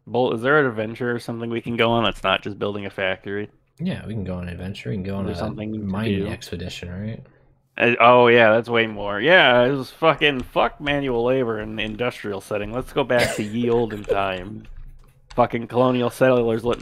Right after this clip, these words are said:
Speaker 1: looking for copper and
Speaker 2: Okay,
Speaker 1: fighting off
Speaker 2: well,
Speaker 1: Indians.
Speaker 2: how about this, okay? All right, let's go sleep the night away, all right, together, you know, like a married
Speaker 1: Yeah.
Speaker 2: couple. And then let's go get on a boat with our, uh,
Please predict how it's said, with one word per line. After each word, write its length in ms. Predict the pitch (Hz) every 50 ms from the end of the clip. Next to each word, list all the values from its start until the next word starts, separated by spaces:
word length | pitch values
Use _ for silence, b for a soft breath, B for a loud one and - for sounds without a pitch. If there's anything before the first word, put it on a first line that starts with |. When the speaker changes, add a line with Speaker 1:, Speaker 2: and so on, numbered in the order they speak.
| - -
Speaker 1:
looking 240 | 127 127 - - 123
for 120 | - -
copper 440 | - - 135 127 131 127 - 120 110 104
and 100 | 107 110
Speaker 2:
Okay, 80 | -
Speaker 1:
fighting 260 | 127 120 120 104 113
off 140 | 123 120 120
Speaker 2:
well, 140 | 139 147 160 127
Speaker 1:
Indians. 120 | 113 113 -
Speaker 2:
how 80 | 170 160
about 200 | 165 165 160 147
this, 220 | 123 104 98 -
okay? 380 | 95 101 - 127 131 135 143 151 - _ - - _ -
All 60 | 107 107
right, 300 | 107 107 107 - - -
let's 260 | 120 120 139 135 - -
go 200 | 143 139 143 139
sleep 320 | 135 - - 123 131 131
the 80 | 147 139
night 220 | 127 113 107 101
away, 320 | 95 92 90 90 87 90 90
all 80 | 90
right, 160 | 90 95 - -
together, 600 | - 101 92 92 85 85 87 92 92 98 - -
you 60 | - 95
know, 140 | 92 92
like 100 | 92 95
a 60 | 101 95
married 320 | 92 90 90 87 98 98
Speaker 1:
Yeah. 140 | 98 95 95
Speaker 2:
couple. 320 | 98 98 87 95 117 b b b b b b -
And 80 | 101
then 140 | 107 107 113
let's 160 | 120 120 -
go 120 | - 139 135
get 200 | 135 127 127 127
on 120 | 117 117
a 40 | 110
boat 340 | 107 101 104 98 98 90 -
with 160 | - 104 107
our, 360 | 104 101 98 95 95 92 92
uh, 60 | 92